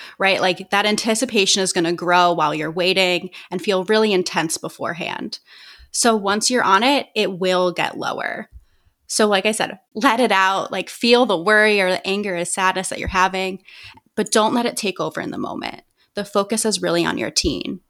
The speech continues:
And once you're on that ride with your kid, you'll be ready to provide them support. So like I said before, practice those coping skills before and during. Try things like deep breathing or grounding techniques to stay present. And during the conversation,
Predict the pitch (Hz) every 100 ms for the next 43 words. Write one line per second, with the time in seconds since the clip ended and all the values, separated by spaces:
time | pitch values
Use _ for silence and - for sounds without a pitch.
0 | _ - - 208 196 220 254 - 180 190
1 | 185 - 165 170 202 220 185 185 - 208
2 | 226 262 254 - _ 220 208 208 185 185
3 | 180 - 175 160 - 170 - - - -
4 | - _ _ _ _ _ _ _ - 226
5 | 220 214 220 226 202 202 - 254 - -
6 | - _ - 220 220 240 233 214 - 190
7 | 165 180 - 175 160 175 - - 180 -
8 | 226 226 226 - _ 190 196 196 180 -
9 | - - - 220 _ _ _ _ _ -
10 | 214 220 220 208 208 202 190 - 180 -
11 | 180 180 170 - - - 190 185 175 185
12 | 185 - 190 190 165 - 185 185 - -
13 | 170 - - - _ _ 214 214 233 269
14 | 269 240 220 214 - 180 - 220 226 233